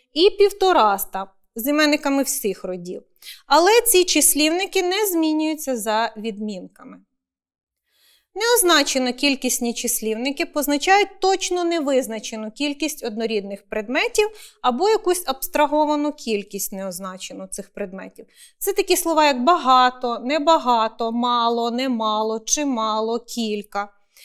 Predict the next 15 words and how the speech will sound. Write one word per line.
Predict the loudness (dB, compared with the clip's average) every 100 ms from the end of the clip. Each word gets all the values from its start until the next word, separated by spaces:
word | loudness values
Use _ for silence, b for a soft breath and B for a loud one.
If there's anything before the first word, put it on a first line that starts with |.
| B B
Ці | 0
числівники | 2 2 2 0 0 0 0
вживаються | 0 4 4 4 2 -6
в |
основному | -6 -6 -6 -4 -2 -4
в | -6 -6
розмовно-побутовому | -2 -2 -2 -4 -2 -4 -2 -4 -4 -8 -8 -8 -10 -12 -10
стилі. | -8 -8 -8 -10 -14 _ _ _ _ _ _ _ _ _ _ _ _ _ _ b b b b -6
Їх | 4 6 6 2 -2
не | 0 2
варто, | 4 2 4 2 2 2
е, | -2 -2 -2
плутати | 0 2 0 0 0
із | 0 0 0 -2
прислівниками. | -2 0 2 2 2 0 -4 -12 -14 -16